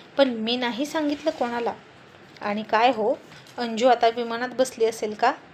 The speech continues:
अमेरिकेला जाण्यासाठी?" त्यांचं असं संभाषण सुरू होतं आणि इतक्यात बेल वाजली. आईने दरवाजा उघडला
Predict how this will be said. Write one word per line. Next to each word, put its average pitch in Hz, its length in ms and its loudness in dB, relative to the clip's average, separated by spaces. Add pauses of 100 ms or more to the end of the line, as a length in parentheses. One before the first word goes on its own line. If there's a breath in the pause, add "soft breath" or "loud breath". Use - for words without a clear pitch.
(240)
अमेरिकेला 220 520 2
जाण्यासाठी?" 220 600 0 (640 loud breath)
त्यांचं 277 380 6
असं 285 180 0
संभाषण 262 560 2
सुरू 269 260 2
होतं 262 260 4
आणि 226 220 2
इतक्यात 240 340 2
बेल 233 320 4
वाजली. 208 480 2 (580 loud breath)
आईने 208 320 2
दरवाजा 214 480 2
उघडला 233 500 6